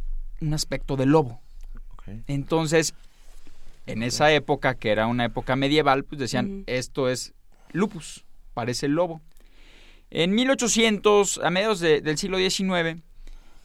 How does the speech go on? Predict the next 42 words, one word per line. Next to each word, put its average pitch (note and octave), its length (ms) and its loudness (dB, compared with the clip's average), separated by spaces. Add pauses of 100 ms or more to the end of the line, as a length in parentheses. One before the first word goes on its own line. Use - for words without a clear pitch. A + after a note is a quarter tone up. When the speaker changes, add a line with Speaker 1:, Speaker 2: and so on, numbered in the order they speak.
(220)
Speaker 1:
un, D#3 260 0
el C3+ 220 2
médico D#3 400 0
que A#2+ 160 -6
comenzó B2+ 380 0
a D3 40 4
describir D3 480 -2
las C3 80 4
lesiones C#3+ 460 0
cutáneas D3 480 0
características B2+ 800 -2
del D#3 140 0
lupus, D#3+ 440 2
que - 220 -6
son B2+ 260 -2
lesiones C3+ 640 -2 (260)
rojas, D#3 540 4
se - 200 -4
llaman C#3+ 240 -2
también C3+ 280 -2
en A#2+ 160 -2
alas C#3+ 280 2
de C#3 80 -2
mariposa, C#3 800 -2
Speaker 3:
Ujú. G3+ 380 -8
Speaker 1:
porque A#2+ 220 -2
el A#2 100 -2
cuerpo C#3 260 0
de C3+ 80 2
la C#3 80 2
mariposa C3+ 400 -2
está A#2+ 160 -6
en A#2+ 60 0
la C3+ 60 -2
nariz D#3+ 460 -2
y A#2+ 120 -4
las A#2+ 240 -2
alas C3 240 0
están C3+ 340 -4
en C3+ 100 -2
las C#3+ 140 0
mejillas, E3+ 580 -6